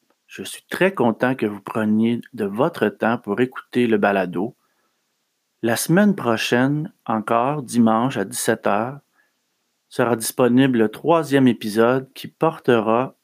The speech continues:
sur le pardon. Alors d'ici là, je vous invite à prier,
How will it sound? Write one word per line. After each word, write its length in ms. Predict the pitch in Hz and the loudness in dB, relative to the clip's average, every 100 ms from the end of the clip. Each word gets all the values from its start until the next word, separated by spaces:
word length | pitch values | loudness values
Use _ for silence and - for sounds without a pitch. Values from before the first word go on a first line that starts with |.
| _ _ | _ _
sur 540 | - - 151 156 151 | -16 -2 4 4 4
le 160 | 104 101 | 2 2
pardon. 460 | 113 113 95 - - _ _ _ _ _ _ _ _ _ _ _ _ _ _ _ _ _ _ _ _ _ _ _ _ _ _ _ _ - | -2 0 -2 -2 -6 _ _ _ _ _ _ _ _ _ _ _ _ _ _ _ _ _ _ _ _ _ _ _ _ _ _ _ _ -4
Alors 320 | 113 110 107 | 0 0 0
d'ici 300 | 107 - 113 | -4 -6 2
là, 160 | 143 | 2
je 80 | 143 | 2
vous 180 | 113 110 | 0 2
invite 380 | 110 107 139 123 | 2 4 2 2
à 180 | 98 - | -4 -6
prier, 640 | - - 113 104 120 | -4 2 4 4 2